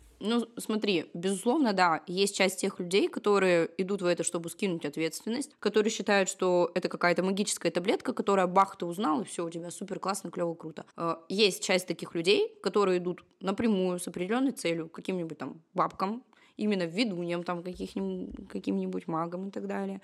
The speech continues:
Они просто приходят, дают такую-то, такую-то там денежку, хотя говорю сразу же, что это так не работает. С учётом того, что они даже дали за это деньги,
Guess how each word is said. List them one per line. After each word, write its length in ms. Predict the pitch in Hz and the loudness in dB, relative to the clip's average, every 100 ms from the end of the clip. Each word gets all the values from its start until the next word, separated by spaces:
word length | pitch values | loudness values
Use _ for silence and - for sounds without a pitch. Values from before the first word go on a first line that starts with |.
| - | -4
Они 180 | 190 185 | -2 0
просто 280 | 185 180 | -2 -2
приходят, 460 | 170 180 392 523 440 - _ _ | -8 0 2 2 0 -6 _ _
дают 320 | 202 208 190 | 0 0 0
такую-то, 360 | 180 185 165 165 | -4 -6 -6 -6
такую-то 360 | - 160 156 | -6 -8 -8
там 180 | 165 175 | -6 -4
денежку, 560 | 240 466 370 - 277 247 | -2 -2 -4 -2 -2 -2
хотя 540 | 233 240 226 190 - _ _ _ _ - | -4 2 4 2 0 _ _ _ _ -4
говорю 260 | 196 196 | 0 0
сразу 340 | 185 185 180 175 | 2 2 2 0
же, 100 | 160 | -6
что 280 | - 160 - | -4 -4 0
это 200 | 202 175 | 0 0
так 160 | 156 | -2
не 80 | 160 | -4
работает. 440 | 151 151 151 180 - - - _ - - | -4 -4 -4 -6 -8 -20 -20 _ -20 -6
С 60 | 208 | -2
учётом 320 | 220 202 196 | 0 0 -2
того, 180 | 190 190 | -2 -2
что 160 | - | 0
они 140 | 180 175 | -2 2
даже 280 | 180 180 170 190 | 2 2 -2 0
дали 220 | 190 185 | 0 2
за 140 | 170 | 2
это 180 | 170 170 | 0 0
деньги, 520 | 165 226 480 262 - | 0 2 4 2 0